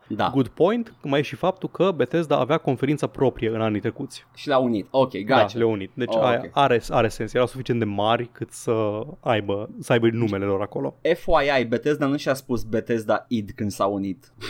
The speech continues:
Speaker 1: <laughs>
Speaker 2: I mean, ce mai publica id pe atunci? Era
Speaker 1: Corect. Dar și, și când nu publica, tot avea conferința.
Speaker 2: Da.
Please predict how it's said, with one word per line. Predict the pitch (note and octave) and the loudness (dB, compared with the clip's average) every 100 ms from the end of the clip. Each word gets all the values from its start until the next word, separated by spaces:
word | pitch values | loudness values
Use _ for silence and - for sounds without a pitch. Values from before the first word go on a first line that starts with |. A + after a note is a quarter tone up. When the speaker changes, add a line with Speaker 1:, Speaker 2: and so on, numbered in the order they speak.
| - - C#3 | -12 -4 -2
Speaker 1:
<laughs> | D3 C3+ D#3 C3+ C3 C3 | 0 0 0 -2 -2 0
Speaker 2:
I | |
mean, | B2+ B2 B2 | 2 4 2
ce | A#2 | 2
mai | G#3 | 2
publica | A2 G#2+ G#2 | 2 0 0
id | G#2+ G2 | 0 0
pe | G2 A#2+ | -2 -2
atunci? | - B2+ A2+ A#2+ | -4 -8 -8 -6
Era | A2+ A#2 A2+ A2 - - _ | -2 0 0 -2 -8 -16 _
Speaker 1:
Corect. | - C#3 F#2 F#2 _ _ _ | 2 2 2 -6 _ _ _
Dar | E3 G#3+ | 0 0
și, | G3 F#3+ - | 0 -10 -10
și | - - | -8 0
când | G3+ | 2
nu | F#3+ | 2
publica, | F#3 E3 D3+ C#3 C#3 | 2 2 2 2 2
tot | C#3 | 2
avea | B2+ A2+ | 2 2
conferința. | A2 A#2 A2 G#2+ G2+ | 0 -2 -2 0 0
Speaker 2:
Da. | G2 F#2 | 0 -2